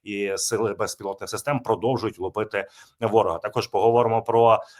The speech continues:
е, екстрений дзвінок Володимира Зеленського до Трампа. Вони сьогодні говорили тридцять хвилин, так каже видання Axios. Про що розмовляли, також розкажу. Ну і, звичайно ж, розповім вам про те,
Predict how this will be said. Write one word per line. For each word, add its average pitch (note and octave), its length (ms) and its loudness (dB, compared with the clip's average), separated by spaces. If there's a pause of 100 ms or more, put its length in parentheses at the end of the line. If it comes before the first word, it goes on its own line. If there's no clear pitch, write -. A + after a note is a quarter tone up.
е, G#2 500 0
екстрений C3 460 0
дзвінок A#2 420 0
Володимира B2+ 280 -2
Зеленського A2 680 -2
до C3 140 0
Трампа. G2 420 0
Вони G2 160 -6
сьогодні G#2 260 -8
говорили G2 300 -4
тридцять G#2 320 -12
хвилин, E3 300 -4
так B2+ 200 -4
каже B2 340 0 (300)
видання B2 540 2
Axios. A#2+ 320 -4
Про A2+ 100 -4
що C#3+ 460 0
розмовляли, A#2+ 600 0
також B2 480 -4 (120)
розкажу. A2+ 760 -2 (280)
Ну B2 220 -2
і, B2+ 80 0
звичайно A2+ 760 0
ж, - 160 -6 (260)
розповім F#2+ 640 -6
вам G2 240 0
про G#2 200 2
те, F3+ 260 -2